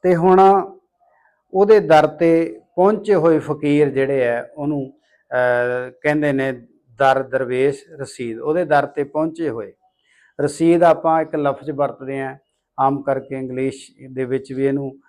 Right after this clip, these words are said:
ਵਰਤ ਦਿੰਦੇ ਹਾਂ ਕਿ ਜਿਹੜੀ ਕੋਈ ਚੀਜ਼ ਪਹੁੰਚ ਗਈ ਹੈ, ਫਿਰ ਉਹਦੀ ਰਸੀਦ ਦੇ ਦਿਓ। ਕਹਿਣ ਦਾ ਭਾਵ ਪਹੁੰਚ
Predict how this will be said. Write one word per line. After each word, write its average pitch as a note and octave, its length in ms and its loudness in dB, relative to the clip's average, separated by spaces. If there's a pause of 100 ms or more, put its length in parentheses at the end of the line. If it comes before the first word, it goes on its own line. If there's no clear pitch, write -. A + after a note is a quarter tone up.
(240)
ਵਰਤ C3 320 -2
ਦਿੰਦੇ B2 300 -8
ਹਾਂ B2+ 200 -4
ਕਿ B2+ 340 -10
ਜਿਹੜੀ B2+ 380 -10
ਕੋਈ C3+ 200 -8
ਚੀਜ਼ B2+ 300 -12
ਪਹੁੰਚ D3 340 -6
ਗਈ C3 240 -4
ਹੈ, C3 60 -6
ਫਿਰ D3+ 140 -4
ਉਹਦੀ D#3 160 -2
ਰਸੀਦ D3+ 360 -2
ਦੇ C3+ 160 -2
ਦਿਓ। G#2+ 160 -12 (440)
ਕਹਿਣ F3 200 2
ਦਾ F#3 120 6
ਭਾਵ D3 340 4
ਪਹੁੰਚ E3+ 440 2